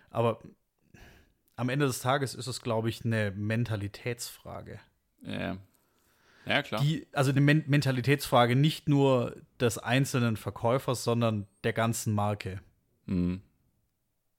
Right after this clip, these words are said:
Speaker 2: Ja, es
Speaker 1: Und
Speaker 2: ist,
Speaker 1: es hat auch
Speaker 2: ähm,
Speaker 1: was mit kurz- und
Speaker 2: i-
Speaker 1: langfristigem Denken zu tun.
Speaker 2: und Integrität
Speaker 1: Ja.
Speaker 2: natürlich auch. Wie, wie sehr ist dir auch dein persön-, also dein eigener Ruf auch letztendlich wichtig?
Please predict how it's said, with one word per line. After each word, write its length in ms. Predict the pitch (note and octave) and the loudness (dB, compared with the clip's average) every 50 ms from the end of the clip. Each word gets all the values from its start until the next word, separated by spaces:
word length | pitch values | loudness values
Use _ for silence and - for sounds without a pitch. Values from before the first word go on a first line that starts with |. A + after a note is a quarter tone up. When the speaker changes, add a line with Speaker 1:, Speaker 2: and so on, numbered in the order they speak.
| _ _ _ _ _ _ _ _ _ - - - - - - - - _ _ _ _ _ _ _ _ _ _ _ _ _ _ _ _ _ _ - - _ _ _ _ _ _ _ - - - | _ _ _ _ _ _ _ _ _ -20 -18 -16 -16 -16 -16 -18 -20 _ _ _ _ _ _ _ _ _ _ _ _ _ _ _ _ _ _ -20 -20 _ _ _ _ _ _ _ -12 -4 0
Speaker 2:
Ja, 260 | G2 G2+ C3+ D#3 D3 | 0 2 2 2 2
es 60 | - | 2
Speaker 1:
Und 100 | C#3 C#3 | 0 0
Speaker 2:
ist, 240 | C#3+ - - - - | 0 -2 -4 -6 -4
Speaker 1:
es 180 | - A2+ A#2 | -2 0 2
hat 140 | A#2+ D3+ - | 4 4 4
auch 60 | F#3 | 4
Speaker 2:
ähm, 40 | D3 | 4
Speaker 1:
was 160 | D#3 F3 - | 4 4 4
mit 220 | - E3 D3 - - | 4 2 2 0 -2
kurz- 280 | - E3+ E3+ - - | -4 -4 -4 -4 -6
und 180 | - D#3 D3 D3 | -6 -4 -2 0
Speaker 2:
i- 20 | - | 0
Speaker 1:
langfristigem 640 | D3 D#3+ - - D3 C3+ - - - B2+ C3 B2 A#2+ | 0 -2 -2 -4 -4 -4 -4 -6 -4 -2 -2 0 0
Denken 300 | D#3+ G#3 B3 G#3+ C3+ A2+ | 0 -2 -2 -4 -4 -4
zu 120 | - G#2 | -4 -4
tun. 260 | - A#2+ G#2 F#2+ F#2+ G2 | -4 -4 -2 -2 0 0
Speaker 2:
und 180 | G#2 A2+ G#2+ | 2 0 0
Integrität 720 | - - A2+ G#2+ - A2+ A#2+ B2 G2+ G2 - - A2 - - | -2 -4 -4 -2 -2 0 0 0 0 0 0 -2 -2 -2 -2
Speaker 1:
Ja. 60 | F2+ | -4
Speaker 2:
natürlich 260 | F2 - F2+ F2+ F2+ | -2 -2 -2 -2 -2
auch. 260 | - D2+ F2+ F2+ F#2+ - | -2 -2 -2 -4 -4 -6
Wie, 240 | G#2 G2+ G2+ G2+ F#2+ | -4 -2 -2 -2 0
wie 120 | G#2 G#2 | 0 0
sehr 280 | G2+ G2+ G2+ G2 F#2+ B1+ | 2 4 4 4 4 4
ist 180 | - - - | 2 0 0
dir 100 | - D#2 | 0 0
auch 120 | D2+ F#2 - | 0 0 0
dein 220 | - F2+ F2+ F#2+ | -2 -2 -2 -2
persön-, 360 | - G2+ F#2 F#2+ G2 G2+ - | -2 -2 0 0 0 0 -2
also 160 | - F#2 F#2+ F2+ | -2 -4 -2 -2
dein 220 | F#2 F2 - - | -2 -2 -4 -4
eigener 340 | - - F#2+ G2+ G2+ G2 F#2 | -2 -2 0 0 0 0 0
Ruf 400 | F#2+ F#2 G2 A2+ C3 C3+ - - - | -2 -2 -2 -4 -4 -4 -6 -2 0
auch 200 | - G2+ F#2 G2 | 0 0 0 0
letztendlich 520 | F#2 F2+ E2+ - - G2 G2 F#2 F2+ F2+ | -2 -2 -2 -4 -4 -4 -4 -4 -2 -2
wichtig? 500 | G#2+ C3+ - - - C#3+ D3 - - | -2 -2 -2 -2 -2 -2 -2 -4 -8